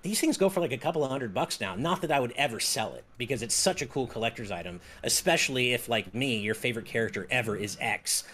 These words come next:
You literally have a controller where his head crystal is the start button. I love this thing, and, uh, it reminded me that that is one of my most valued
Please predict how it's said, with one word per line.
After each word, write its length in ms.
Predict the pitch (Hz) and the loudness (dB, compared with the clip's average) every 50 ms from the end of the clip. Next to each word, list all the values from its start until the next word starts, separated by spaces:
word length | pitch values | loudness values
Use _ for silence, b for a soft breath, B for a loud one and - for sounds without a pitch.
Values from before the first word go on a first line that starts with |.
| B B | B B
You 100 | 135 139 | 0 0
literally 460 | 135 139 156 170 151 151 147 135 135 | 4 4 6 6 6 6 6 4 4
have 160 | 139 143 135 | 4 4 2
a 40 | 131 | 2
controller 440 | 127 127 101 - - 139 131 127 120 | -2 -4 -2 0 0 2 2 2 2
where 160 | 104 113 113 | 2 2 2
his 100 | 113 113 | 0 0
head 240 | - - - 123 123 | 0 -2 -2 -2 -2
crystal 420 | - 123 113 - - 110 98 95 - B B B B - | -4 -6 -6 -4 -4 -6 -6 -6 -8 B B B B -2
is 180 | 143 143 - | 0 0 0
the 80 | - 117 | 0 0
start 280 | - - 131 123 110 | 2 4 4 4 4
button. 300 | - 98 85 71 82 80 - | 2 -2 -4 -6 -6 -6 0
I 140 | 131 151 156 | 2 4 6
love 220 | 147 147 147 131 | 6 6 4 4
this 180 | 139 131 - - | 2 -2 -2 -2
thing, 400 | - 127 123 123 120 117 120 110 | -2 -2 0 0 0 -2 -4 -2
and, 380 | 107 110 110 107 107 104 95 | -2 0 0 0 0 -2 -2
uh, 80 | 107 104 | -4 -4
it 80 | 123 131 | -4 -4
reminded 400 | 135 123 120 120 123 120 117 104 | -2 -2 0 0 0 0 -2 -2
me 140 | 110 104 101 | -4 -4 -4
that 100 | 101 95 | -2 -2
that 160 | 107 104 104 | -2 -2 -2
is 140 | 101 92 107 | -4 -4 -4
one 120 | 107 107 | -4 -4
of 140 | 107 92 90 | -4 -4 -4
my 300 | 104 104 98 98 95 95 | -4 -4 -2 -2 -2 -2
most 340 | 98 101 101 104 98 - - | -2 -2 -2 -2 -2 -4 -4
valued 600 | 110 104 107 104 104 101 95 95 95 92 85 - | -2 0 2 2 2 2 0 -2 -4 -6 -8 -10